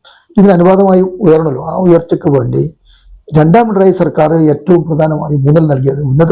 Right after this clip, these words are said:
വിദ്യാഭ്യാസ മേഖല കൂടി രക്ഷിക്കുക. അപ്പോ സർവകലാശാലകൾ ശക്തിപ്പെടണം, കോളേജുകൾ ശക്തിപ്പെടണം.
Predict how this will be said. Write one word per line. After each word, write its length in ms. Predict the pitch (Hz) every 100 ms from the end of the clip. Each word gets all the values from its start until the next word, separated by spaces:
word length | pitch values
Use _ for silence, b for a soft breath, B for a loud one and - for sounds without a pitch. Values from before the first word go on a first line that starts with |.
| 156
വിദ്യാഭ്യാസ 340 | 147 143 131 143
മേഖല 220 | 131 139 127
കൂടി 120 | 135 -
രക്ഷിക്കുക. 280 | - - -
അപ്പോ 140 | 233 269 - B B
സർവകലാശാലകൾ 640 | 147 147 151 165 170 165 165 170
ശക്തിപ്പെടണം, 480 | 165 175 185 190 294 - b b b b _ -
കോളേജുകൾ 480 | 147 160 175 175 175 170
ശക്തിപ്പെടണം. 500 | 202 185 190 226